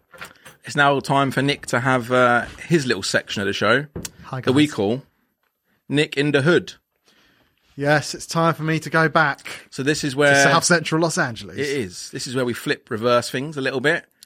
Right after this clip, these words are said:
Speaker 2: Like the
Speaker 1: And,
Speaker 2: Blazing
Speaker 1: uh,
Speaker 2: Squad.
Speaker 1: Nick, being the posh twat that he is, I'm gonna give him, that was a bit mean, wasn't it? Sorry.
Speaker 2: Less of the posh.
Speaker 1: Posh mutt.
Speaker 2: I'm just a twat.
Speaker 1: Um,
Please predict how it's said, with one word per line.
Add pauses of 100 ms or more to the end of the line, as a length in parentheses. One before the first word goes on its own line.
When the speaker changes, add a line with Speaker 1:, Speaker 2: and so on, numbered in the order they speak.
Speaker 2:
Like
the
Speaker 1:
And,
Speaker 2:
Blazing
Speaker 1:
uh,
Speaker 2:
Squad. (680)
Speaker 1:
Nick,
being
the
posh
twat
that
he
is, (120)
I'm
gonna
give
him, (480)
that
was
a
bit
mean,
wasn't
it?
Sorry. (800)
Speaker 2:
Less
of
the
posh.
Speaker 1:
Posh
mutt.
Speaker 2:
I'm
just
a
twat.
Speaker 1:
Um,